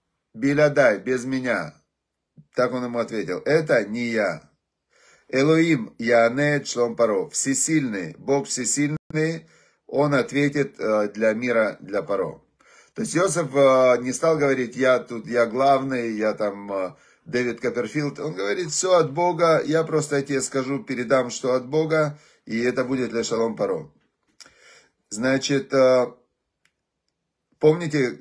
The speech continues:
а, как, какая была главная характеристика Йосефа, что имя Всевышнего было у него на устах. Постоянно Бог был, э, бепив написано, во рту его был Бог. Вот здесь мы тоже видим. "Всесильный расшифрует тебе".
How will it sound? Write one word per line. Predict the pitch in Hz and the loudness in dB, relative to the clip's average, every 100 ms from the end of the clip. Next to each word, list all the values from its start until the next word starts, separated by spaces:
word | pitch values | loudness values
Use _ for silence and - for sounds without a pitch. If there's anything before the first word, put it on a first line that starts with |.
| - - | -10 -4
а, | 107 | -4
как, | - 127 120 - | -2 -2 -2 -4
какая | 113 - 131 | -10 0 2
была | 127 123 | 2 0
главная | 120 123 117 | 2 0 0
характеристика | 107 117 117 120 113 - 117 | -4 -4 -4 -8 -8 -8 -6
Йосефа, | 113 107 156 131 | -4 -4 -6 -6
что | 117 113 | -8 -8
имя | 104 135 127 | -8 -6 -6
Всевышнего | 113 131 127 151 127 113 | -4 -4 -6 -6 -6 -6
было | 120 117 | -2 -2
у | 117 | -2
него | 113 113 | -4 -4
на | 110 | -4
устах. | 104 - 87 - | -4 -4 -6 -6
Постоянно | 92 - 120 131 131 120 - _ _ | -8 -4 -2 -2 -2 -4 -6 _ _
Бог | 101 127 135 | -2 2 2
был, | 110 127 120 110 - | 0 -2 -2 -6 -4
э, | 101 101 98 - _ _ _ _ _ _ _ | -2 -2 -4 -12 _ _ _ _ _ _ _
бепив | - 123 113 147 127 | -6 -4 -4 -2 -2
написано, | 104 101 107 - 101 | -4 -8 -8 -8 0
во | 117 | 0
рту | 113 147 | 2 0
его | 131 113 | 0 -2
был | 113 110 | -4 -4
Бог. | 104 95 - | -4 -4 -6
Вот | 107 110 | -8 -4
здесь | 127 139 | -4 -4
мы | 131 | -4
тоже | 127 110 | -4 -6
видим. | 110 98 85 73 71 _ _ _ | -6 -6 -8 -12 -16 _ _ _
"Всесильный | - 135 131 175 170 156 | -6 -4 -2 -4 -2 -2
расшифрует | - 131 123 113 127 127 117 - | 0 0 -2 -4 -4 -4 -4 -6
тебе". | 92 90 - | -8 -6 -8